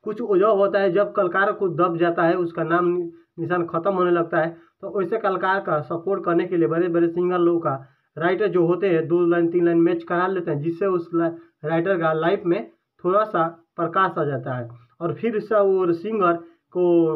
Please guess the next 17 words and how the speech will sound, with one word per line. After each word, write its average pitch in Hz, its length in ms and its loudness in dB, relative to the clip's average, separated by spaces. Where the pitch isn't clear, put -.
छोट-, 170 240 -6
बहुत 175 280 0
सारे 185 200 2
studio 180 320 0
वाले 180 160 2
हैं, 180 100 0
उसको 185 320 -2
बुला 190 280 2
बुला 175 180 0
कर 170 80 -6
अपने 170 240 -4
studio 170 280 -2
से 165 100 -6
गाना 160 240 0
गवाने 160 300 2
लगते 196 240 -4
हैं, 151 100 -2